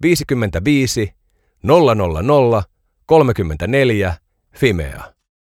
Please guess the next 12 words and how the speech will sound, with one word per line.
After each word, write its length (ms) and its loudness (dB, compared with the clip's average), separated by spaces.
Voit 220 2
myös 200 2
ilmoittaa 540 2
haittavaikutuksista 1040 0
osoitteeseen 1000 -2
Stada 340 2
Nordic, 580 0
A 180 4
P 100 -2
S, 280 -8
Suomen 360 2
sivuliike. 800 -4